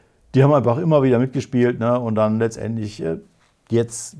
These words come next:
gab's keine Möglichkeit mehr, denen die, ne, noch zu verwehren, die Betriebsgenehmigungen.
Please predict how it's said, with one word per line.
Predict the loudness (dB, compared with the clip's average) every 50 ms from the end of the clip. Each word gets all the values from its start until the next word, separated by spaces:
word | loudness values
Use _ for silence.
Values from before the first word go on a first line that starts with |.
| -10 -2
gab's | -2 -2 -2 -2 -6
keine | -2 0 0 2 2 2
Möglichkeit | 2 0 0 -2 -2 0 0 0 0 0
mehr, | -2 0
denen | 2 2 2 2 0 0 0
die, | 0 0 0 -2 -6 -12 -16 -16 -16 -14 -10
ne, | -6 -6 -6 -6 -6 -10 -12 -10
noch | -6 -4 -2 -2 -2 -2
zu | -2 -6 -6
verwehren, | -2 -2 -4 -4 0 0 2 2 2 2 0 -2 -2 -2
die | 0 0 0 0 0 -2 -4
Betriebsgenehmigungen. | -10 -10 -8 -8 -4 -4 -4 -4 -4 -4 -2 0 0 0 0 0 0 2 2 0 0 -2